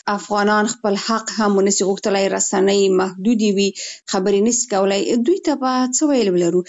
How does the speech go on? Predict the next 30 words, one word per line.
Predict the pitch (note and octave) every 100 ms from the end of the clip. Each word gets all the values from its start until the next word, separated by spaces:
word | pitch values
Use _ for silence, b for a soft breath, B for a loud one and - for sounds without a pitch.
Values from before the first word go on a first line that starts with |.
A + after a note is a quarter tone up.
| B _ -
څه | E4+
رقم | D4+ - G#3
خپل | G3+ - A3 G3+
غږ | F3+ F#3 G#3 F#3 - - _
پورته | C4+ D4+ D4 -
کړي | - A3+ A3+
او | D4+
خپل | C#4+ - C#4+ C#4+
حق | C4 - D4+ D4 - -
وغواړي؟ | C4 A#3 G3 F3 G#3 B3+ B B -
یو | G#3+
بله | G3 G#3 G3+
مشهوره | G3+ G3+ A3 G#3
خبره | G#3 G#3+ A#3+
موږ | A3 G3+
لرو | F#3+ F#3+
چې | F#3+ F#3+ F#3+
حق | C4 C4 -
ورکول | F#3+ F#3+ - G3 F#3+
کیږي، | F#3 - B3+ G3+ G3
نه | G#3 F#3+ b b _ -
حق | C4 C4 - -
اخیستل | A3+ A3+ A#3 A3 G3
کیږي. | - A3 E3+ F3 - B _ -
څنګه | E4+ C4 F#3+
دوی | E3+
د |
خپل | F#3 - G3+ F#3+
حق | G3+ -
واخلي؟ | F3+ E3 - F3+